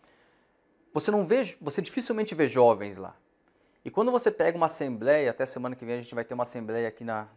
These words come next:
na, na ProSoja, e a gente vê o público da ProSoja, a gente tá, a gente pode observar essa renovação do público. E eu acho que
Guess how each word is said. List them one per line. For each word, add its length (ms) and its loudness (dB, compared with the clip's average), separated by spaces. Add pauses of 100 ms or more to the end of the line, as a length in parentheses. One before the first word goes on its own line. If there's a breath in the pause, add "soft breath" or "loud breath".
na, 200 -6
na 120 -4
ProSoja, 600 -4
e 20 -2
a 40 -2
gente 300 -8
vê 360 -4
o 100 -2
público 540 -4
da 120 0
ProSoja, 460 -6
a 60 -4
gente 240 -12
tá, 340 -2
a 80 -4
gente 240 -6 (120)
pode 240 6
observar 500 4
essa 160 2
renovação 880 2
do 140 -10
público. 520 -8 (760 soft breath)
E 360 2
eu 200 8
acho 280 4
que 440 -2